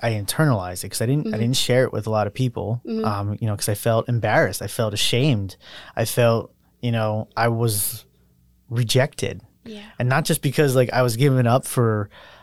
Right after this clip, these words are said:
Speaker 1: um, I was left on an orphanage step, but it's the fact that, like, she tried to abort, my m-, my mother tried to abort me, not once, not twice, but three times.
Speaker 2: Mm-hmm.
Speaker 1: You know, so dealing with the fact that, like,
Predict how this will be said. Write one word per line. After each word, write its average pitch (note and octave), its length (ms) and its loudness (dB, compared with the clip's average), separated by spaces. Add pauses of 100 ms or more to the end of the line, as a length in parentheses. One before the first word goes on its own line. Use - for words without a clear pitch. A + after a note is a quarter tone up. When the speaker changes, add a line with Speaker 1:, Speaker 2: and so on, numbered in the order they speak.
(220)
Speaker 1:
um, G#2+ 380 0
I A#2 100 0
was A2+ 120 0
left B2 220 2
on A#2 100 2
an G#2+ 60 0
orphanage A2+ 420 -2
step, B2+ 360 0
but A2+ 120 -2
it's A2 120 -4
the A#2 80 -4
fact A#2 260 0
that, A#2 140 0
like, A2 260 -4 (180)
she - 220 -4
tried B2 280 0
to A2+ 100 0
abort, G#2+ 360 2
my A2+ 100 0
m-, A2+ 260 2
my A2+ 160 2
mother A2+ 540 4
tried A#2+ 240 0
to A#2+ 60 4
abort A2+ 300 4
me, A2 80 2
not A2+ 240 0
once, C#3 320 4
not G#2+ 160 -2
twice, C3+ 240 4
but - 160 -6
three D3 260 2
times. C3 520 0
Speaker 2:
Mm-hmm. G3 480 -4 (300)
Speaker 1:
You C#3+ 80 4
know, C#3 60 6
so C3+ 140 2
dealing D3+ 260 6
with D3+ 120 4
the - 80 2
fact C3+ 320 0
that, C3 100 6
like, B2 320 4